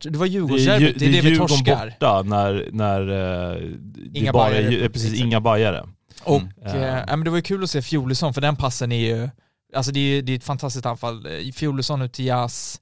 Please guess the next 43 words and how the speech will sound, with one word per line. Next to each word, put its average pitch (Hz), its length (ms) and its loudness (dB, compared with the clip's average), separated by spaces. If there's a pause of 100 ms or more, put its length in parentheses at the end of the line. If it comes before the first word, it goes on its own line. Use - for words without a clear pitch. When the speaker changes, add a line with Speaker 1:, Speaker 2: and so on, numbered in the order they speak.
(340)
Speaker 1:
tillbaka 143 500 2
till 135 280 -2
Besara, 143 600 0
va? 107 180 0
Speaker 2:
Nej, 117 200 4
tillbaka 117 300 -2
till 113 140 -2
Bojanic. 113 520 2
Speaker 1:
Till 139 100 -4
Bojanic, 147 600 0
är - 60 -8
det 127 60 -6
så 135 180 -6
det 98 120 -8
är? 98 80 -10 (140)
Speaker 2:
Ja, 110 180 4
och 123 80 -2
sen 120 200 0 (140)
på 143 140 -2
en, 120 300 0 (440)
på - 120 -6
ett - 340 -6
är 98 140 -2
det 92 120 -4
liksom, 95 360 -6 (380)
det 110 120 -4
här 110 100 0
vi 107 100 -2
snackade 117 260 -4
om 107 80 0
innan, 107 260 0
spel 110 220 -4
på 95 100 -12
tredje 98 300 -4
gubbe. 101 440 -4 (220)
Som 117 160 -6
slår 131 200 0
ju 120 60 0
bollen 107 360 0
rakt 120 280 2
ner 104 60 -2
mot 98 140 -6
Matko, 101 520 -4